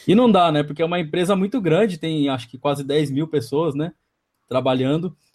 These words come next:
vários times, e, e então é, é impossível a gente saber tudo o que tá acontecendo.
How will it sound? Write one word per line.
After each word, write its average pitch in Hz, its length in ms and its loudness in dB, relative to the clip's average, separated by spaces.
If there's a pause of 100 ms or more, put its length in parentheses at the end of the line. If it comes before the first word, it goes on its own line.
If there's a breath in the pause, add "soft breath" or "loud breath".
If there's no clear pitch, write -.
(100)
vários 151 400 2
times, - 720 -6
e, 127 920 -2
e 127 120 -6
então 135 240 -4
é, 160 100 -2
é 147 160 -4
impossível 180 440 -4
a 180 60 0
gente 165 200 -8
saber 165 280 -6
tudo 170 140 -12
o 160 40 -14
que - 80 -20
tá 175 80 -2
acontecendo. 165 640 -4